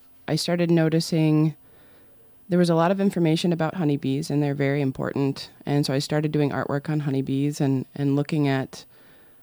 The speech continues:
um, all the different things that we survive on or we have used throughout the cultural history, uh, that are produced by honeybees. But then I started noticing, um, there were species of bumblebees that were coming up,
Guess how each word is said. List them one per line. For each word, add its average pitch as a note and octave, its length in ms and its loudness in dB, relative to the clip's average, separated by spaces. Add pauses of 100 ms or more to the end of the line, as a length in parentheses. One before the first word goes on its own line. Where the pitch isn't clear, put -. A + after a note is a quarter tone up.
(140)
um, C#3 340 -4
all E3 200 4
the D3+ 100 -4
different D3+ 300 0
things C3+ 240 0
that - 120 -6
we C#3+ 380 -4 (140)
survive C#3 580 -4
on B2 240 -4
or A#2+ 60 -6
we C3+ 140 -2
have B2 100 -4
used F#3 360 -2
throughout D3 280 -6
the - 80 -8
cultural - 340 -6
history, B2+ 460 -6 (680)
uh, A2+ 240 -4
that C#3 200 2
are B2+ 80 2
produced F#3 340 2
by C3+ 140 -4
honeybees. A2+ 680 -12 (220)
But E3+ 100 -2
then E3+ 220 2
I D#3+ 60 2
started D3+ 300 -2
noticing, C#3+ 760 0 (920)
um, C3 460 -4
there D#3+ 340 -2
were D3+ 80 6
species D#3+ 500 -2
of D3+ 220 -6
bumblebees D#3+ 600 -2
that - 120 -6
were - 140 -8
coming C#3 320 -2
up, - 280 -10